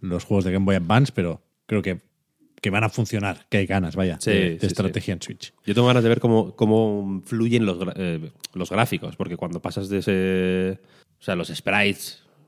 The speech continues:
Speaker 2: en
Speaker 1: Mm.
Speaker 2: dos D y demás se mueven de otra forma, simplemente,
Speaker 1: Sí,
Speaker 2: ¿no? Como
Speaker 1: sí,
Speaker 2: que
Speaker 1: sí.
Speaker 2: hay,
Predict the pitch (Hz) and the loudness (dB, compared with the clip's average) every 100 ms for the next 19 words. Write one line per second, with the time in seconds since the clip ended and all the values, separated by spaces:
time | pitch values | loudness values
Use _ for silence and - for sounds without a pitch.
0 | - 127 98 98 95 104 101 98 107 110 | -2 0 0 -2 0 2 2 0 -4 -4
1 | 95 104 107 107 95 80 110 85 80 90 | 0 2 2 2 0 2 0 0 -4 -4
2 | 87 85 82 98 117 123 90 85 87 85 | -4 -4 -4 -6 -6 -6 -4 -2 -2 -4
3 | 82 82 85 87 87 | -6 -8 -10 -10 -10